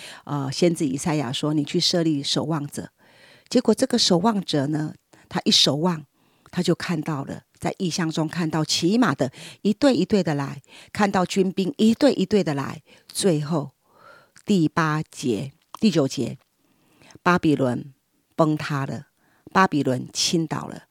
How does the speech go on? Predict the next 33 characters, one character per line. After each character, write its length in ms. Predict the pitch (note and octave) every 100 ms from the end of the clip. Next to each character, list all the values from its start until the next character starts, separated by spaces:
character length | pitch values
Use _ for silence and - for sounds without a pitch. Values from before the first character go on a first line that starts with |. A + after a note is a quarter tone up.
| _ _ -
巴 140 | - F3
比 160 | D3+
伦 220 | C#3+ C3 D3
对 340 | F3+ D3+ B2 _
亚 220 | E3 B2+
述 440 | C#3+ - F3 C#3+ C#3+ _ _ _ _ _ _ _ _ _
灭 300 | - E3+ C3+
了。 220 | G2 D3 - _ _ _ _ _ _ _ _
最 220 | - F3+
后 140 | F3 D3+
一 60 |
节 400 | D#3 - - C#3+ - _ _ _ _ _ _
是 160 | - F3+
相 260 | F#3+ F3
当 180 | F3 F3
有 140 | D#3+
负 240 | C#3 - D#3+
担、 240 | D#3 D#3
有 100 | D3
感 200 | D3 C3+
情 180 | C#3+ -
的 100 | C#3+
呼 280 | C#3 C#3 D3
吁。 180 | C#3+ C#3 _ _ _ _ _ _ _ _ _ _ _ _
圣 260 | - - A3+
灵 140 | F3+ D#3+
好 120 | C#3+
像 200 | F3+ D#3+
说 460 | - E3 D#3 D#3+ - _ _ _ _ _
：“我 120 | E3
被 180 | E3 G#3+
打 180 | F#3+ D3
的 380 | D3+ D3+ C#3+